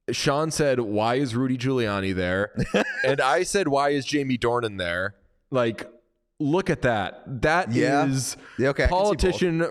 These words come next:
Speaker 1: Rudy Giuliani and actor Jamie Dornan.
Speaker 2: You can see Tom Brady, though, right? Like,
Speaker 1: I
Speaker 2: we
Speaker 1: can
Speaker 2: always
Speaker 1: see
Speaker 2: talk
Speaker 1: a little
Speaker 2: about how Tom,
Speaker 1: Brady.
Speaker 2: Tom Brady is, like,
Speaker 1: Politician
Speaker 2: politician
Speaker 1: hot.
Speaker 2: hot. Yeah.
Speaker 1: To those of us, to those who don't speak, uh, the, the language, politician hot means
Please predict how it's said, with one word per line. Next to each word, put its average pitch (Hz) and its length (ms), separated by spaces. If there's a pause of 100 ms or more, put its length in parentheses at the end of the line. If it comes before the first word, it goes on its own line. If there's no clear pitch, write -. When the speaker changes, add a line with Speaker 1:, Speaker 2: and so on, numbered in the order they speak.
Speaker 1:
Rudy 156 580
Giuliani 135 840 (340)
and 113 500 (580)
actor 139 600 (140)
Jamie 127 380
Dornan. 104 580
Speaker 2:
You 117 100
can 330 100
see 127 140
Tom 90 280
Brady, 95 260
though, 71 160
right? 90 340 (100)
Like, 107 160
Speaker 1:
I - 20
Speaker 2:
we 151 60
Speaker 1:
can - 40
Speaker 2:
always 151 140
Speaker 1:
see 170 80
Speaker 2:
talk 190 60
Speaker 1:
a 160 40
little 107 180
Speaker 2:
about 110 140
how 107 60
Tom, 107 40
Speaker 1:
Brady. 113 140
Speaker 2:
Tom 104 260
Brady 95 260
is, 90 120
like, - 120
Speaker 1:
Politician 139 600
Speaker 2:
politician - 0
Speaker 1:
hot. 113 280
Speaker 2:
hot. - 80
Yeah. 82 300 (520)
Speaker 1:
To 135 100
those 135 320
of 127 140
us, 123 260
to 123 80
those 127 220
who 135 80
don't 120 200
speak, - 380
uh, 113 240
the, 113 200
the 120 140
language, 120 480 (360)
politician 160 520
hot 123 320
means 117 420